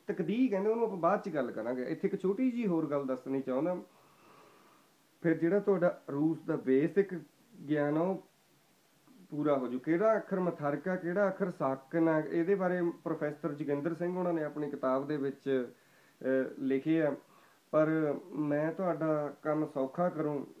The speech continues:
ਮੈਂ ਤੁਹਾਨੂੰ ਸਿਰਫ ਚਾਰ ਨਿਯਮ ਤੁਹਾਨੂੰ ਯਾਦ ਰੱਖਣ ਲਈ ਕਹੂੰ। ਉਹਨਾਂ ਵਿੱਚੋਂ ਦੋ ਮੈਂ ਦੱਸ ਚੁੱਕਿਆ ਤੇ, ਅਹ, ਬਾਕੀ ਦੇ ਮੈਂ ਦੱਸਾਂ। ਪਰ ਯਾਦ ਇਹ ਰੱਖਣਾ, ਜਿਹੜਾ ਥੱਲੜਲਾ ਨਿਯਮ ਆ, ਸਭ ਤੋਂ ਬਾਅਦ ਵਾਲਾ, ਉਹੀ ਲਾਗੂ ਹੋਣਾ।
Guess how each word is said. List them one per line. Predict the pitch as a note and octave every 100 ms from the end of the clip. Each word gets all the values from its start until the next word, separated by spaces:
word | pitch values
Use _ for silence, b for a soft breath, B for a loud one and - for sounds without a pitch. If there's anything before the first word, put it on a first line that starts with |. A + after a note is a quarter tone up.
| -
ਮੈਂ | D#3 D#3
ਤੁਹਾਨੂੰ | D#3 E3+ D#3 D#3
ਸਿਰਫ | F3+ F3+ G3
ਚਾਰ | - D#3+ D#3 F3 F3+ E3+ - -
ਨਿਯਮ | D#3 D3 C#3+ D3+ C#3
ਤੁਹਾਨੂੰ | E3 D#3 C#3+ C#3 B2+
ਯਾਦ | C3+ C3
ਰੱਖਣ | B2 A#2+ C3
ਲਈ | A#2+ G2+
ਕਹੂੰ। | A2 G2 G#2+
ਉਹਨਾਂ | C#3+ F3+
ਵਿੱਚੋਂ | F3+ F3 F3+
ਦੋ | D3+ D3+
ਮੈਂ | D#3+ D#3
ਦੱਸ | B2 B2 -
ਚੁੱਕਿਆ | D#3 D#3 E3 D3 - b b b b -
ਤੇ, | D3 C#3+ C3+ - _ - _ _ _ _ _ _ _ -
ਅਹ, | C3+
ਬਾਕੀ | B2 C3 C#3+ D#3
ਦੇ | D3
ਮੈਂ | C3+
ਦੱਸਾਂ। | F3+ - - -
ਪਰ | D#3+
ਯਾਦ | D#3+ C#3 C#3 E3
ਇਹ | F3 G3+
ਰੱਖਣਾ, | - D#3+ E3 F3 D#3 B B C#3
ਜਿਹੜਾ | G3 A#3+
ਥੱਲੜਲਾ | - C#3 D#3+ G#3 A3 G#3
ਨਿਯਮ | F#3+ E3+ D#3 D#3+
ਆ, | B2+ A2 -
ਸਭ | D#3 F3
ਤੋਂ | G3 F3+
ਬਾਅਦ | C#3+ F3
ਵਾਲਾ, | F3 C#3+ A#2 - b b b b -
ਉਹੀ | F3 A#3 C4+
ਲਾਗੂ | A#3 E3+ C#3
ਹੋਣਾ। | A#2 G#2